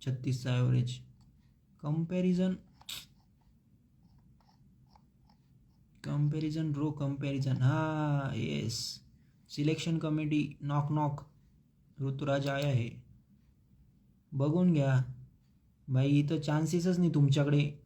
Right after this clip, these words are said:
की तुम्ही याला आता इग्नोर करू शकतात. त्याने पूर्णपणे एकदम, नाही का, ठोकून दिलेली आहे, तुमचे दरवाजे पूर्णपणे तोडून टाकलेले आहे. आता बघू आपण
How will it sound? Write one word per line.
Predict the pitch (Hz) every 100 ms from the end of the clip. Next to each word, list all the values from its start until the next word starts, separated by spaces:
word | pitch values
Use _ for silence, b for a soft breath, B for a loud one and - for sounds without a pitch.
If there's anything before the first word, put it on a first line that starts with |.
| -
की | 131
तुम्ही | 147 151
याला | 143 151 151 147 - - -
आता | - 143
इग्नोर | 147 151 156
करू | 147 156
शकतात. | 139 120 127 123 - - -
त्याने | 143 160
पूर्णपणे | 151 170 175 175 170 165 160
एकदम, | 156 165
नाही | 175 185
का, | 147
ठोकून | 131 - 139 151 156
दिलेली | 156 160 160
आहे, | 131 135 - b b b b _
तुमचे | 139 143 151
दरवाजे | 147 151 151
पूर्णपणे | 147 151 151 151 151
तोडून | 147 151 151 165
टाकलेले | 156 147 156 156
आहे. | 131 135 - - - - - - _ _ _ _ -
आता | 131 143 147 143 143
बघू | 160 185
आपण | 160 151